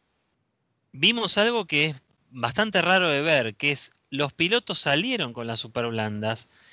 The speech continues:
y el segundo intento los hicieron muchos, que el primero fue Ricciardo, el que entró en cambio, los hicieron con blandas.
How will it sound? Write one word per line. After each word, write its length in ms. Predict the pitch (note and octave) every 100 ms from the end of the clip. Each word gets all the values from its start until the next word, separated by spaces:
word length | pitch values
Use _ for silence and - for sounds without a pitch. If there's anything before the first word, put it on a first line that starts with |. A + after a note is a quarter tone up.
| -
y 120 | E3 F3
el 80 |
segundo 340 | - F#3+ B3 A#3
intento 400 | F3+ A#3 B3+ G3+
los 160 | C3+
hicieron 420 | B2 - A#3+ G3+ - _
muchos, 640 | D3 G3+ D#3+ - A2+ D3 - -
que 100 | G#2+
el 100 | G#2
primero 360 | A2+ C3 C#3+
fue 160 | - C3
Ricciardo, 500 | A#2+ C3+ E3 A#2+ G#2+
el 120 | G#2
que 60 | G#2
entró 240 | G#2 A#2+
en 80 | A#2+
cambio, 420 | A#2+ B2+ A2+ A2+ - - - -
los 160 | F3 A#3
hicieron 360 | - C#4 C4+
con 180 | E3+ C3+
blandas. 640 | E3+ B3 F#3+ G2+ F#2 -